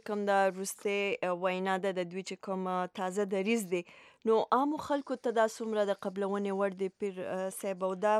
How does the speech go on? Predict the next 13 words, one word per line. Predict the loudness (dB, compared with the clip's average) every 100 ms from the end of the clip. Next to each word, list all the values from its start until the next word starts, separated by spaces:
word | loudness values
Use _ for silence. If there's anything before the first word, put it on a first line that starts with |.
| 2
هم | -4
چې، | -4 -4 -4 -6 -14 -20 -20 -2
اه، | 2 4
څنګه | 4 2 0
چې | 2
تاسو | 2 2 0
وایئ | 2
چې | 2
فرات | 4 4 4 4
الله | 4
بابر | 8 6 8 4 4
دغه، | 2 4 8 8
ام، | 6 0 -20 -8 4 8 10 8 4 -2